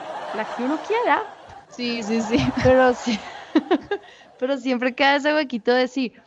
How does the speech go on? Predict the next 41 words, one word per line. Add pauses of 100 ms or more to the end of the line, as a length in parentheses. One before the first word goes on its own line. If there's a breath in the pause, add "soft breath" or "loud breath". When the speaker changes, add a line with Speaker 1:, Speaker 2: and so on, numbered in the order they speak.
(180 soft breath)
Speaker 1:
tienes
razón,
uno
va
a
tener (640)
poder
sobre
sus
reacciones (300 soft breath)
y
a
veces
ni
eso. (180)
Speaker 2:
No,
ni
eso. (280)
No,
Speaker 1:
Hay
Speaker 2:
es
Speaker 1:
momentos
Speaker 2:
que
Speaker 1:
extremos
donde
te
ganó
la
ansiedad
o
donde
te
ganó
la
Speaker 2:
Sí.
Speaker 1:
tristeza
o
te
ganó
la
rabia